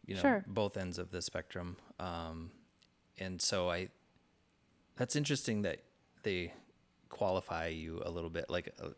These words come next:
Speaker 1: give you the heads up like that.
Speaker 2: Yeah.
Speaker 1: 'Cause I'm not surprised to hear that you get positive feedback. Um,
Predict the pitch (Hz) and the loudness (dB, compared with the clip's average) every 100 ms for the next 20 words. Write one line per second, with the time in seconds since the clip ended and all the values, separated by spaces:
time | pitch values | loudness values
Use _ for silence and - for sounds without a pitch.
0 | - 107 95 82 90 80 85 - - - | -4 0 0 0 -2 0 -2 -2 -10 -8
1 | - 85 - 226 196 - - - - 120 | -6 -4 0 2 2 -2 -20 -6 2 8
2 | 127 - 117 104 101 98 101 80 87 87 | 8 8 6 6 6 2 4 2 2 0
3 | - 87 80 82 - 85 80 78 78 - | 2 0 -2 -8 -6 -4 -2 -2 -4 -10
4 | - - - - - 87 78 76 76 78 | -20 -20 -20 -20 -8 -4 -4 -4 -6 -8